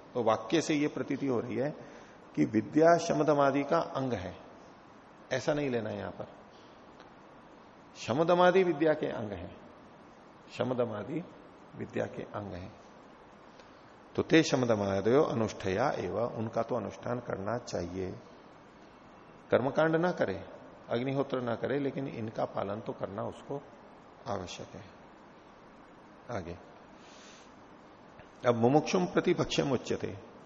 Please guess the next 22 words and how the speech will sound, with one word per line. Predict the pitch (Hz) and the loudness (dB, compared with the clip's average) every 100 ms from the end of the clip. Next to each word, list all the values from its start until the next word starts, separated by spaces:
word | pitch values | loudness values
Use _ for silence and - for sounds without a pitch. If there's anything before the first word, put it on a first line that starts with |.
| - | -4
जो | 117 | 0
मुमुक्षु | 117 127 156 - 165 | 2 2 0 2 4
होते | 139 160 | 4 4
हैं | 151 | 0
उनको | 147 147 | 0 -4
क्या | 139 143 131 | 0 4 4
खाना | - 131 135 | 4 -2 -2
चाहिए, | - 127 139 165 - - - - - - - | -2 -2 -2 -6 -12 -20 -20 -20 -20 -14 -10
भक्ष्य, | 95 - 131 | -8 -4 -2
उनके | 123 120 | -2 0
लिए | 123 | 0
भक्ष्य | 107 104 - | -2 -4 0
और | 127 | 0
अभक्ष्य | 113 107 - | 0 -2 -6
क्या | 117 127 | -4 -2
होना | 113 110 110 | -2 -2 -4
चाहिए, | - 131 143 - - - - - - - | -4 -4 -6 -12 -20 -20 -20 -20 -14 -10
उसको | - - 117 - - - - - - - - - - - | -8 -4 -4 -6 -12 -18 -20 -20 -20 -20 -20 -20 -20 -12
प्रस्तुत | 104 - 95 | -10 -6 -6
कर | - - | -6 -12
रहे | - | -12
हैं। | - | -20